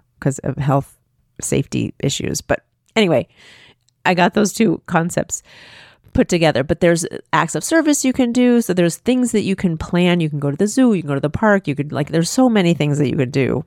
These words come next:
as a family, and it does not all have to be around the food.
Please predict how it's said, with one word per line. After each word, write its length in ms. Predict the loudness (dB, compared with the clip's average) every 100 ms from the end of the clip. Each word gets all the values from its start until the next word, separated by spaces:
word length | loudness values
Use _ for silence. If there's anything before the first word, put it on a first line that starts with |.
| _
as 160 | -4 -4
a 60 | -4
family, 460 | -6 -2 0 0 -2 _ _ _ _ _ 0
and 100 | 0
it 120 | 2
does 160 | 0 2
not 240 | 2 0 _ -4
all 260 | -2 0
have 220 | 0 -2 -2
to 80 | -4
be 160 | -4
around 280 | -4 -4 -4
the 80 | -6
food. 320 | -6 -6 -10